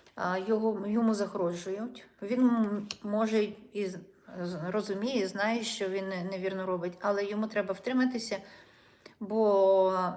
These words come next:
свої можуть прибрати, так? Ну, свої, мафія, свої можуть прибрати, і, і раптово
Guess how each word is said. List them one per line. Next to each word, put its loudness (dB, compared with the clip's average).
свої 0
можуть -2
прибрати, -2
так? -4
Ну, -2
свої, -2
мафія, -6
свої -10
можуть -8
прибрати, -2
і, -4
і -2
раптово 4